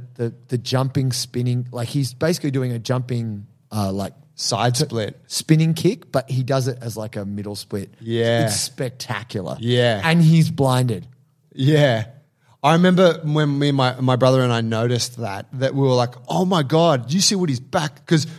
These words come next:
Speaker 2: you're just focusing on the head kick.
Speaker 1: Yeah.
Speaker 2: But then you're like, "Oh my God, he's actually doing the splits
Speaker 1: Splits
Speaker 2: midair."
Speaker 1: in the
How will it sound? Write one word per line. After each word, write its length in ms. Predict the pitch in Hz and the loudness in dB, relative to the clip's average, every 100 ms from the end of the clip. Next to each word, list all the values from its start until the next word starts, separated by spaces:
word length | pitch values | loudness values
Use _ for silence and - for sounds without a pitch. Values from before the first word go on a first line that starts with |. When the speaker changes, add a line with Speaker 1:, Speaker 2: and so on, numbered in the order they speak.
| - | -2
Speaker 2:
you're 80 | 185 | 0
just 160 | 165 | 2
focusing 400 | - 143 127 139 | 4 2 2 0
on 220 | 120 120 117 | 0 0 -2
the 80 | |
head 240 | 110 135 139 | -2 -2 -2
kick. 260 | 123 - - - | -4 -6 -12 -4
Speaker 1:
Yeah. 200 | 147 139 | 0 0
Speaker 2:
But 120 | 135 | 2
then 100 | 143 | 2
you're 100 | 151 | 2
like, 100 | 151 | 2
"Oh 160 | 151 226 | 2 2
my 140 | 226 | 2
God, 320 | 185 190 208 156 | 2 2 4 4
he's 120 | 143 | 2
actually 260 | 190 - | 0 -2
doing 220 | 175 185 151 | 0 0 0
the 60 | |
splits 400 | 117 - 175 170 | -2 -2 0 0
Speaker 1:
Splits 100 | 185 | 0
Speaker 2:
midair." 360 | 143 139 180 127 | 0 2 2 2
Speaker 1:
in 180 | 165 156 | 2 0
the 140 | 147 | -2